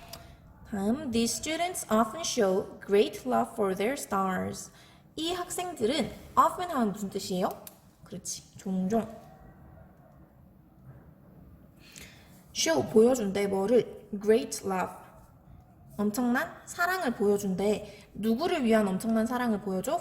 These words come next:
For their stars. 그들의 스타를 위한 엄청난 사랑을 보여준다. 이렇게 하시면 되겠죠. 이 often이라는 요 부사를 우리가 뭐라고 부르는지 기억납니까? often 하면 빈도 부사.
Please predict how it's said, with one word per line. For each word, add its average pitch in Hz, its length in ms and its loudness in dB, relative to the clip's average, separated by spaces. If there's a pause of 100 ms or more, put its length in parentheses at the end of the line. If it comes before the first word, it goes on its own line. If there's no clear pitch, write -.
For 214 200 2
their 240 200 0
stars. 196 600 -4 (280)
그들의 240 340 0
스타를 330 580 0
위한 226 380 0
엄청난 254 480 -2
사랑을 285 560 -2
보여준다. 196 880 0 (380)
이렇게 208 260 -8
하시면 247 300 -2
되겠죠. 196 480 0 (320)
이 320 160 -2
often이라는 277 1200 2 (320)
요 254 260 4
부사를 226 380 -2
우리가 196 240 0
뭐라고 214 360 2
부르는지 190 440 -4
기억납니까? 185 840 -4 (720)
often 214 380 0
하면 226 400 0 (600)
빈도 240 420 6
부사. 214 260 -6